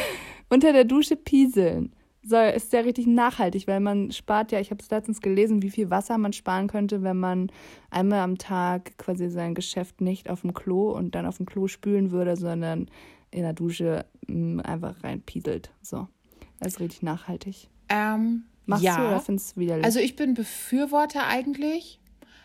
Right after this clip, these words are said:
Speaker 2: aber unsere Dusche ist, ähm, ein bisschen älter und dann ist so die, ähm, wie heißt das, äh, Emaille-Schicht oder was das da
Speaker 1: Mhm.
Speaker 2: ist,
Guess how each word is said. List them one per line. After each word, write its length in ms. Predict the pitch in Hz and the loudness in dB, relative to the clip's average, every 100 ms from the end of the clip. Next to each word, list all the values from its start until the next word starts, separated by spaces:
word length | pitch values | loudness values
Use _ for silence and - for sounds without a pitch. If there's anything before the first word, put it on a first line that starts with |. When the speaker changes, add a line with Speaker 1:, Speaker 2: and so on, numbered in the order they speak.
| _ - | _ -4
Speaker 2:
aber 640 | 220 247 214 202 214 220 | 0 0 0 -2 -2 -4
unsere 360 | 220 247 247 226 | 0 2 2 -2
Dusche 760 | - 233 269 - 202 202 233 - | -4 -4 -4 -4 -2 -2 -4 -6
ist, 420 | 214 226 220 - - | -4 -2 -4 -10 -6
ähm, 580 | 196 190 196 196 190 196 _ _ _ _ _ - - | -2 0 -2 -4 -6 -10 _ _ _ _ _ -14 -4
ein 80 | 220 | -2
bisschen 340 | 240 262 226 | 0 -2 -2
älter 680 | 208 214 233 208 185 226 330 - _ - - _ _ | 0 0 0 -2 -4 -4 -6 -12 _ -20 -20 _ _
und 300 | 220 233 233 | 0 0 0
dann 140 | 214 | -2
ist 280 | 214 254 - | -4 -6 -4
so 120 | 233 | -6
die, 400 | 220 214 220 214 - | -6 -4 -2 -2 -4
ähm, 720 | 190 185 185 185 175 180 180 _ _ _ _ _ _ - | -6 -6 -6 -6 -6 -8 -10 _ _ _ _ _ _ -18
wie 260 | 180 175 | -8 -8
heißt 320 | 170 196 214 185 | -6 -8 -6 -8
das, 300 | 170 - - | -8 -12 -12
äh, 240 | 175 170 - | -8 -8 -4
Emaille-Schicht 1160 | 185 180 190 254 254 226 240 - - 254 - - | -2 0 0 0 0 0 0 0 -2 -4 -6 -8
oder 240 | 190 196 | -6 -6
was 120 | 202 - | -8 -8
das 120 | 208 | 0
da 160 | 202 | 2
Speaker 1:
Mhm. 80 | 196 | 2
Speaker 2:
ist, 180 | 214 220 | 0 -4